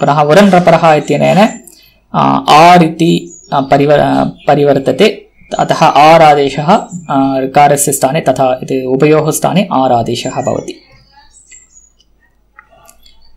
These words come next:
अ, इदानीम् उदाहरणानि कानिचन पश्यामः।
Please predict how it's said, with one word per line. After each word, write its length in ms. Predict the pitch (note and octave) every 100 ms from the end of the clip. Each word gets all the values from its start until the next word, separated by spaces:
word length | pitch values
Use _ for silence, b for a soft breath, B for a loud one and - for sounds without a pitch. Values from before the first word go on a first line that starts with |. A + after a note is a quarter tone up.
| -
अ, 360 | D#3+ D#3 D#3+ D#3+
इदानीम् 380 | E3+ F3 F3 F3
उदाहरणानि 640 | D#3 E3+ F#3+ F#3 E3+ D#3+
कानिचन 380 | D3+ B2 C3+ C#3
पश्यामः। 720 | - B2 - A2+ A2 - -